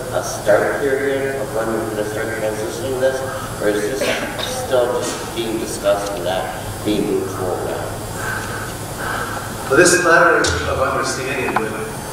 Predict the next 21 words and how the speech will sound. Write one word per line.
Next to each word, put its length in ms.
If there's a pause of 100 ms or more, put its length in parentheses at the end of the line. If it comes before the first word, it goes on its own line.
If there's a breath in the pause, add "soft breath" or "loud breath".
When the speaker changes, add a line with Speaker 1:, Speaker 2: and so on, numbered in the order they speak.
(120)
Speaker 2:
give 160
us 220
the 140
ability 400
to 240
try 180
and 140
hire 500 (1800)
right 240
now. 360 (100)
Speaker 1:
We 80
can 140
start, 400
start 260
the 140
Speaker 2:
Yeah, 80
Speaker 1:
process 340
Speaker 2:
and, 100
Speaker 1:
now. 60
Speaker 2:
and 160
then, 180